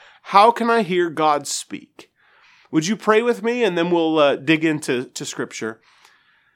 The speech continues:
And so, Lord, we do welcome you into this time and into this place. And God, I, I do just ask you to speak.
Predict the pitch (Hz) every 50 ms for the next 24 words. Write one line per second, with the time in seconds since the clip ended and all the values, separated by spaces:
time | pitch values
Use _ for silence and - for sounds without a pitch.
0 | _ _ _ _ _ _ _ _ _ _ _ _ - 180 - - 214 208 214 220
1 | 220 208 190 226 226 175 147 175 208 220 233 226 190 180 175 180 196 202 208 -
2 | 196 190 185 175 160 156 - 170 175 196 185 - 190 170 151 135 127 - - -
3 | - 160 190 196 196 208 202 196 190 156 151 143 135 - 131 113 123 120 - -
4 | - - - - 190 196 214 220 226 214 - - - - - - - - - -
5 | _ _ _ - _ _ _ _ _ - 156 165 180 180 185 196 196 185 185 208
6 | 220 170 - 170 185 180 160 156 _ - 202 226 269 247 233 262 233 - - 202
7 | 214 240 220 - - 247 247 247 - - 247 214 - - - - 294 277 - -
8 | - _ - -